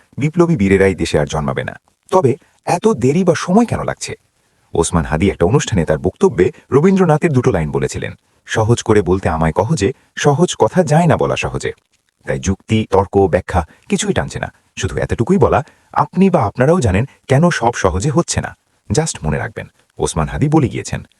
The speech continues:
"আমাদের লড়াই অনেক দীর্ঘ, মুমিনের জীবন মানেই লড়াই সংগ্রাম, তাই সংগ্রাম চালিয়ে যেতে হবে।" ইনকিলাব মঞ্চ নিয়ে শহীদ ওসমান হাদির নিজের বলা কয়েকটা কথা আপনাদের জানাতে ইচ্ছে হলো। "আমার প্রথম সন্তান ইনকিলাব মঞ্চ,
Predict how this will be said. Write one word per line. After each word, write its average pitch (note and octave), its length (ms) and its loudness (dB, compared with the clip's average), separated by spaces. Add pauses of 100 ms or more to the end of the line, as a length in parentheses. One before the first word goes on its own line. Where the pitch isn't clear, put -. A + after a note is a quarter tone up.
(360)
"আমাদের F3 300 4
লড়াই C#3 300 4
অনেক E3 280 2
দীর্ঘ, E2 300 -4 (340)
মুমিনের E2 400 2
জীবন F2 280 -2
মানেই C#3 300 2
লড়াই C3 320 2
সংগ্রাম, - 400 -6 (280)
তাই E2+ 100 0
সংগ্রাম E2 360 -2
চালিয়ে D3+ 320 2
যেতে E2+ 180 -6
হবে।" - 220 -10 (720)
ইনকিলাব F#3 400 4
মঞ্চ E3+ 240 2
নিয়ে E3 220 4
শহীদ C3 320 2
ওসমান G2 280 0
হাদির F2+ 300 0
নিজের D#3+ 300 6
বলা F#2 220 2
কয়েকটা - 300 -2
কথা D#2+ 240 0
আপনাদের F#2 280 -2
জানাতে D2 300 -8
ইচ্ছে - 200 -10
হলো। A#1+ 200 -10 (580)
"আমার F#2+ 180 0
প্রথম E3+ 260 -2
সন্তান B2 500 0
ইনকিলাব G2 340 0
মঞ্চ, D2+ 260 -4